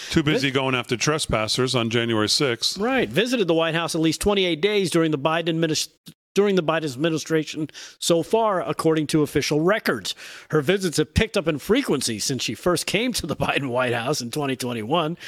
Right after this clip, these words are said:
Speaker 2: where she vis-, when she visited for four days. I guess she likes to sleep over. Um, Graves visited the White House for five days in March of twenty twenty-two, as well as three in September. Lady, take a hint. Go home.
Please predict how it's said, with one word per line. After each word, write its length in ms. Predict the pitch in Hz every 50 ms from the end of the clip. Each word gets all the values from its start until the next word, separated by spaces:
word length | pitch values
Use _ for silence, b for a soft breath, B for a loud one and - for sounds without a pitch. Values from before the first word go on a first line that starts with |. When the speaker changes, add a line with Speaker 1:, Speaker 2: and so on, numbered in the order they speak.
| B B B 147 B
Speaker 2:
where 260 | _ - 156 160 160 156
she 200 | - - 165 160
vis-, 320 | 151 147 165 165 143 -
when 180 | - 160 170 175
she 140 | - - 185
visited 400 | 160 147 175 175 180 175 175 151
for 100 | - 165
four 300 | - - 180 175 180 170
days. 300 | 160 196 208 185 151 135
I 60 | 131
guess 120 | 175 233
she 180 | 220 - 240 214
likes 260 | 165 165 180 180 - -
to 80 | 143
sleep 320 | - - 190 185 170 - 151
over. 360 | 165 190 165 120 92 175 - B B B B B B B B B
Um, 640 | - 135 147 143 143 147 143 143 147 147 143 139 135
Graves 380 | 123 151 180 208 214 214 156
visited 320 | 160 190 202 170 202 180 170
the 80 | 156
White 200 | 160 165 165 165
House 140 | 170 165 156
for 80 | - 143
five 440 | - - - 196 202 220 247 233 185
days 320 | 151 135 127 123 135 135
in 80 | 147 131
March 320 | 135 147 147 151 139 -
of 100 | 147 131
twenty 300 | - - 156 151 139 135
twenty-two, 720 | 123 - 139 127 117 110 110 - - 233 233 190 175 170 165 B B B B B
as 180 | 170 156 135
well 140 | 151 156 151
as 80 | 143 -
three 300 | - - 185 214 226 226
in 80 | 214
September. 500 | - 180 160 - - 190 202 185 165 151 B B B B B
Lady, 240 | 175 208 220 170 123
take 260 | - - 190 214 214
a 80 | 233 175
hint. 320 | 135 202 233 - - -
Go 140 | - 165 190
home. 320 | 185 214 226 196 98 -